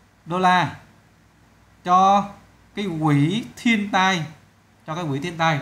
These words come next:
quỹ tiền phòng chống thiên tai á. Thế thì cái từ hiến tặng này á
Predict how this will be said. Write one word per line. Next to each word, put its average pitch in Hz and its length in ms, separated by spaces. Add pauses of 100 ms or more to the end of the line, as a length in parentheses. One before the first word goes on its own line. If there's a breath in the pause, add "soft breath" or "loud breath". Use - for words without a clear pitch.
(140)
quỹ 135 140
tiền 143 240
phòng 139 160
chống 160 120
thiên 180 120
tai 165 180
á. 196 140 (340 loud breath)
Thế 262 100
thì 233 120
cái 247 200
từ 180 200
hiến 220 280
tặng 180 160
này 180 120
á 233 180